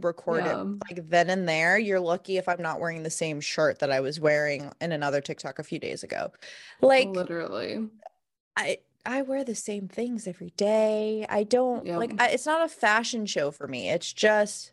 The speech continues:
Speaker 1: me, like,
Speaker 2: Existing on
Speaker 1: putting
Speaker 2: the internet. <laughs>
Speaker 1: Yes.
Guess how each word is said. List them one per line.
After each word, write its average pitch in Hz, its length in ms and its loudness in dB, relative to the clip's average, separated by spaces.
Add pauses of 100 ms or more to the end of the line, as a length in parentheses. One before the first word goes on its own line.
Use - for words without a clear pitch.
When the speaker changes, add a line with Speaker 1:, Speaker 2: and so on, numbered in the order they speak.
Speaker 1:
me, 185 640 -4 (600)
like, 196 360 4 (520)
Speaker 2:
Existing 190 580 4
on 185 100 8
Speaker 1:
putting 190 60 2
Speaker 2:
the 185 140 8
internet. 185 720 6
<laughs> 294 40 8 (300)
Speaker 1:
Yes. 202 420 4